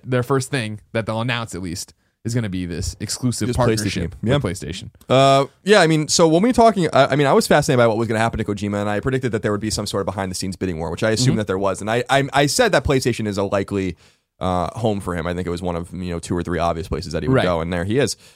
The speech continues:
Speaker 2: Um,
Speaker 1: Well, that's what, and that's one of the things the I G N interview puts out, right? Is that he talks about the fact that a lot of people came to him o-, with offers,
Speaker 2: Mm.
Speaker 1: but he went with PlayStation 'cause he's known them forever.
Speaker 2: Right.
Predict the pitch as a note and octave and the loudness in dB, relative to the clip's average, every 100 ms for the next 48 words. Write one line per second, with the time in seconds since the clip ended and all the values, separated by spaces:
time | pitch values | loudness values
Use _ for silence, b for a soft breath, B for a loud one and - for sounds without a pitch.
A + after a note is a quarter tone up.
0 | b _ - G#2 G#2 G2+ G2 D#3 D3+ D3+ | b _ 0 2 2 0 0 -2 0 -2
1 | C3+ C#3+ C#3+ D3+ B2+ B2+ A#2+ A#2 A#2 G#2+ | 0 -2 0 -2 0 -2 0 0 0 -2
2 | A#2 G#2 F#2+ G2 A2 G2 F2+ C#2+ F2 F2 | -2 -2 -4 -4 -4 -4 -4 -4 -4 -4
3 | F2+ G2+ C3 B2+ - F2+ - G2 G2 G2 | -6 -4 -2 -2 -2 -4 -2 -4 -2 -2
4 | A2+ C3+ A#2 F#2 - F#2+ G2+ F#2 F#2 - | 0 0 -2 -8 -8 -8 -6 -4 -4 -4
5 | G#2+ A#2 F#2 G2+ E2+ G2 G2+ - - A2+ | -4 -2 -4 -4 -4 -6 -6 -6 -4 -4
6 | A2 - F2+ - A2+ - G2 G2 G2 G2 | -4 -6 -6 -2 -2 -4 -10 -10 -8 -6
7 | G#2 F#2 - G2 - - E3 A#2+ | -4 -4 -6 -12 -12 -2 0 0